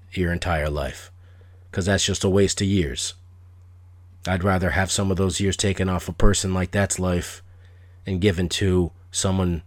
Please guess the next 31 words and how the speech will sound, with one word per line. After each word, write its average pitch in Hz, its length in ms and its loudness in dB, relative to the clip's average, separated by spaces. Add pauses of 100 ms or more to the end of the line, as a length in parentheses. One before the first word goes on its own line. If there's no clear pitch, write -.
(300)
who 92 380 -2
ha-, 90 240 -2
was 92 180 0
so 95 200 2
full 92 180 -2
of 80 120 -4
promise, 92 540 4 (200)
but 95 120 -2
their 92 180 2
life 92 300 0
was 87 160 0
ended 85 240 0
short 92 380 0
because 87 340 -2
of 87 80 -2
some 85 240 -4
stupid 95 480 -2
shit 92 380 -2 (640)
that 82 160 -4
they 95 120 0
had 82 200 0
no 90 240 0
control 82 440 -2
over. 69 280 -8 (2500)
I'm 107 120 0
not 95 140 4
afraid 85 280 0
to 80 60 -6
say 80 180 0
these 67 220 -6
things. - 360 -12